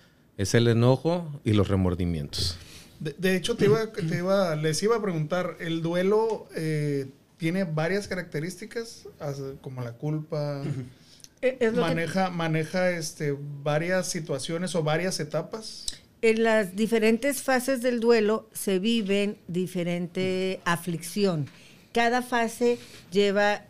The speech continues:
Speaker 3: sus características específicas, ¿no? Por ejemplo, nosotros manejamos lo que es la teoría integrativa del duelo, que bueno, ese es otro tema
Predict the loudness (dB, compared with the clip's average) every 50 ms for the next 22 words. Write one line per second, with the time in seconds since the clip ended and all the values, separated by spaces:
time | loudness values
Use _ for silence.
0 | -20 -18 -12 -6 -2 -2 -2 -2 -4 -4 -4 -2 -2 -2 -6 -4 -4 -4 -2 -2
1 | -4 -6 -6 -8 -10 -8 -6 -6 -6 -4 -4 -6 -6 -6 -4 -4 -4 -4 -2 -2
2 | -2 -2 -2 -2 -6 -8 -8 -10 -12 -12 -8 -4 -4 -2 -4 -4 -8 -14 -20 -20
3 | -20 _ -6 -4 -4 -2 -2 0 0 0 0 0 0 0 2 0 0 0 -2 -2
4 | -2 -2 -2 0 0 0 0 -2 -2 -2 0 0 0 0 0 -2 -4 -4 -2 -2
5 | -2 -2 -2 -4 0 0 0 0 0 0 0 0 2 2 2 2 0 0 -2 -2
6 | -2 -2 -2 -2 -2 -2 0 0 0 0 0 2 2 2 4 2 2 0 -2 -2
7 | -2 0 0 -2 -4 -4 -6 -6 -6 -6 -6 -6 -8 -6 -4 -2 -2 -2 -4 -6